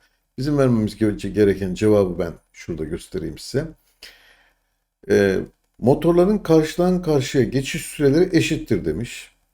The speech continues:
Hemen karşıdan karşıya geçiş süresini hatırlayalım. Nasıl bulunuyordu? Bir nehirde karşıdan karşıya geçiş süresi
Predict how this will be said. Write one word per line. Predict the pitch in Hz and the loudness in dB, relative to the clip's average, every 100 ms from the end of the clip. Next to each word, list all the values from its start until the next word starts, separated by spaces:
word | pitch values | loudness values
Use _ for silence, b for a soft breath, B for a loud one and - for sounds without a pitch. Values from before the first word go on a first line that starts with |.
| _ - | _ -8
Hemen | 175 180 170 | 0 0 2
karşıdan | 160 156 175 160 | 2 2 -2 0
karşıya | 160 147 156 | 0 0 -2
geçiş | 151 - 131 | -4 -6 -8
süresini | 147 135 147 | -4 -4 -2
hatırlayalım. | 139 135 139 131 92 117 - _ _ - | -2 -2 2 4 2 -2 -12 _ _ -8
Nasıl | 107 - 95 | -6 -6 -8
bulunuyordu? | 85 78 73 113 - b b b b - | -8 -8 -8 -8 -10 b b b b -4
Bir | 160 | 0
nehirde | 202 160 120 101 127 | 4 4 2 0 0
karşıdan | 123 120 - 135 160 | 0 0 -2 -6 0
karşıya | 170 147 160 | 0 0 -2
geçiş | 139 131 151 131 | -2 -4 -4 -8
süresi | - 98 - - 104 160 | -4 -4 -4 -4 -2 -4